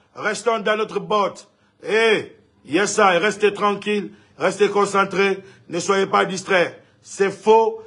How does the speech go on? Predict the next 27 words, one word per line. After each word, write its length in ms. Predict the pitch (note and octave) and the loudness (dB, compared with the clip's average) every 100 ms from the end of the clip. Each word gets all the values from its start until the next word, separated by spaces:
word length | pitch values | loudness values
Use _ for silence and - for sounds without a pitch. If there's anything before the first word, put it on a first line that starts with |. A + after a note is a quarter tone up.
| - | -10
c'est 240 | - G3 | -4 -4
faux 460 | - G#3+ A3 G3+ - - G3+ | 4 4 4 2 -8 -4 -4
et 60 | |
c'est 220 | G3 G3 | 0 -2
faux. 360 | - G3 F3 B2+ - _ - | 0 0 0 -2 -16 _ -4
Les 120 | E3 | 0
Batman 400 | F3 G#3 F#3 G3+ | 2 2 2 0
vont 140 | G#3 | 0
continuer. 800 | G3+ G3+ G3+ G#3 G3+ G3 D3+ - _ _ _ | -2 -4 -6 -6 -2 -2 -4 -10 _ _ _
Et 100 | D#3+ | -2
après 340 | G#3 G#3 A3+ | 0 0 0
ça, 440 | G#3+ A3 G#3+ G3 - F3+ | 2 4 4 2 -6 -6
ils 80 | |
vont 100 | F3+ | 0
encore 400 | A3 G#3+ G#3+ G3 | 0 0 -2 -2
créer 360 | - G3 G#3 G#3 | -6 -2 2 2
autre 280 | G#3 G3+ F3 | 2 -4 -6
chose. 440 | - G3 D#3 A2+ _ _ _ - | -4 -2 -4 -10 _ _ _ -6
Et 80 | F#3 | -2
après 280 | A3 A3+ | 0 -2
cette 240 | G#3+ A3 A3 | -2 -4 -2
chose, 340 | A3 F#3+ C3 - _ | 0 -2 -4 -18 _
je 200 | B2 C3+ | -10 -6
sais, 320 | G#3+ A#3 A3+ A3 | -2 0 0 0
je 100 | G3+ | -6
suis 160 | F#3+ | -6
persuadé 680 | G3 G#3 G#3+ G#3+ G#3 F#3 - | -6 -4 -2 0 0 -2 -6